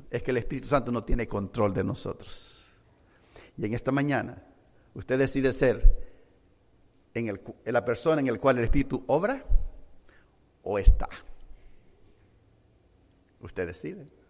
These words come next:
Gracias, hermanos. Yo creo en Alka-Seltzer, ¿y ustedes? Cuando yo me enfermo, Alka-, Alka-Seltzer. Así que la pregu-, la respuesta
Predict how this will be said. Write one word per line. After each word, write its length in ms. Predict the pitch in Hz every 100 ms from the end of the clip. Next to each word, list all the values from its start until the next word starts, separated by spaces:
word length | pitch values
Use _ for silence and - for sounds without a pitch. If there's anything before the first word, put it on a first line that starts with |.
| _ -
Gracias, 340 | 123 117 98
hermanos. 520 | 95 80 82 - - - - _ _ - - _ _ _ _ _ _
Yo 140 | - 139
creo 180 | 165 165
en 80 |
Alka-Seltzer, 520 | 131 117 156 151 127 117
¿y 40 |
ustedes? 520 | 110 165 233 - - - - - - - - - - - - - - 381 - - - - - - - - - - - - - _ _ _ _ _ - - _ _ _ _ _ _ _ _ _ _ _ _ _ _
Cuando 200 | 117 104
yo 80 | 139
me 80 | 285
enfermo, 300 | 170 196 113
Alka-, 240 | - -
Alka-Seltzer. 600 | 139 135 139 151 143 - - - - - - - - - - -
Así 220 | 175 - 254
que 80 |
la 120 | 240 220
pregu-, 240 | 214 247
la 140 | 233
respuesta 840 | 220 196 - 180 - 202 - -